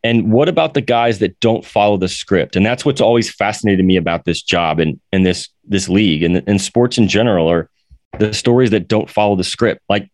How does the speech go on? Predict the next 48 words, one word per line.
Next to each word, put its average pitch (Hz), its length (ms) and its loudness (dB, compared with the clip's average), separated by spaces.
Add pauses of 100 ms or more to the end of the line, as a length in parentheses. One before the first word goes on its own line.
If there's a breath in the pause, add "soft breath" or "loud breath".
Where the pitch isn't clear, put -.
(240 soft breath)
Tom 160 200 -2
Brady's 170 280 0
story 117 300 2
doesn't 120 320 0
follow 113 260 2
the 98 80 -4
script 101 400 -4
in 117 80 0
the 120 160 -2
opposite 113 400 -4
direction. 78 420 -2
Hundred 113 220 0
ninety-ninth 101 440 0
pick, 117 300 -2 (880)
won 110 140 2
a 110 60 2
million 107 260 2
Super 107 300 -2
Bowls. 92 480 0 (640)
No 113 120 2
one 110 140 0
saw 107 180 0
that 98 180 -2
coming. 110 240 0
Like, 92 140 0
Andrew 131 280 0
Luck's 127 260 0
is 98 120 -6
so 127 300 0
bizarre. 107 540 0
He, 104 280 0 (460)
he 127 140 0
had 131 160 -2
this 120 160 0
LeBron 113 560 0
type 131 260 -4
hype. 92 300 -4 (480)
He 127 140 4
lived 135 300 2
up 117 180 0
to 92 140 0
it. 87 60 0
He 90 60 -2
played 135 260 -2
at 143 80 -2
the 113 80 -2
highest 110 380 -2
level. 92 380 0